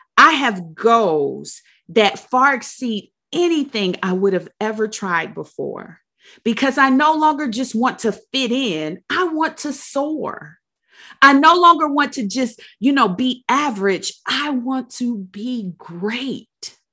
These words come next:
And that is what I desire for a select few women who really are ready to go for it all.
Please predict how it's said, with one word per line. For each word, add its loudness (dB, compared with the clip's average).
And 6
that 8
is 4
what 0
I 8
desire 2
for -2
a 2
select -2
few -6
women -2
who 0
really 2
are -4
ready 0
to -6
go -2
for -6
it -4
all. -6